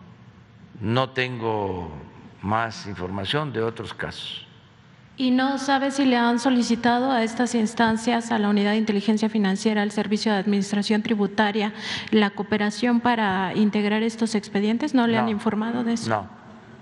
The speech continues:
Speaker 1: no tengo información. Eh, hay algo que quiero comentarles, eh, sobre los procedimientos en cuanto a investigaciones en el gobierno. Para empezar,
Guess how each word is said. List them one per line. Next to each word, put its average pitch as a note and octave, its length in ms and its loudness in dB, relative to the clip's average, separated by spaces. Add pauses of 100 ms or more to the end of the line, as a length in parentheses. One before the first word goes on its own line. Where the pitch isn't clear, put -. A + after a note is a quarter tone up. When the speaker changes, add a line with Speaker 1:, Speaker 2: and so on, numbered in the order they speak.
(500)
Speaker 1:
no B2 140 -2
tengo G#2+ 420 -6
información. F#2 500 -8 (580)
Eh, C#3+ 600 -2
hay G3 240 2
algo F3 400 -2
que A#2 340 -2
quiero B2 380 -4
comentarles, B2 720 -4 (640)
eh, G#2 260 -2
sobre G2 760 -2 (800)
los G2+ 300 -4
procedimientos A#2 1000 -4 (1200)
en G#2 140 -8
cuanto A2 400 -2
a A2 60 -4
investigaciones G#2+ 1000 -6
en F#2 160 -8
el F2 100 -10
gobierno. E2+ 380 -10 (1120)
Para C3+ 180 0
empezar, D#3 440 -2